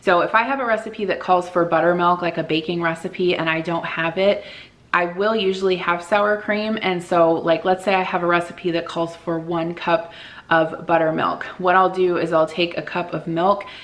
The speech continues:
and I'll stir in a couple tablespoons of sour cream or a tablespoon of vinegar, and then you can make your own buttermilk. Same with Greek yogurt. If you have a recipe that calls for Greek yogurt,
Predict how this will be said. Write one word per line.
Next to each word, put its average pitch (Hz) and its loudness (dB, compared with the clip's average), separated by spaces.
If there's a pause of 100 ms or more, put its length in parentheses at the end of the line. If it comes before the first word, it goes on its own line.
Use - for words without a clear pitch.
(120)
and 165 2
I'll 165 6
stir 170 4
in 160 4
a 156 -2
couple 185 -4
tablespoons 170 -2
of - -8
sour 214 2
cream 220 -2
or 165 6
a - 2
tablespoon 175 -2
of 156 -6
vinegar, 175 4
and 170 0
then 160 -2
you 160 -4
can 160 -6
make 156 -6
your 156 0
own 156 -2
buttermilk. 147 -2
Same 190 0
with 165 -2
Greek 170 0
yogurt. 147 0
If 143 -10
you 170 -6
have 185 2
a 185 2
recipe 175 0
that 170 -4
calls 160 0
for 160 -6
Greek 160 -6
yogurt, 214 2